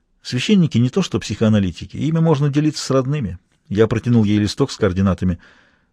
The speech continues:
«Спасибо». Она встала, и за ней потянулся шлейф духов.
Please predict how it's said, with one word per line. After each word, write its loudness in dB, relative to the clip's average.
«Спасибо». -4
Она -2
встала, 0
и -4
за 2
ней 2
потянулся 0
шлейф -2
духов. -4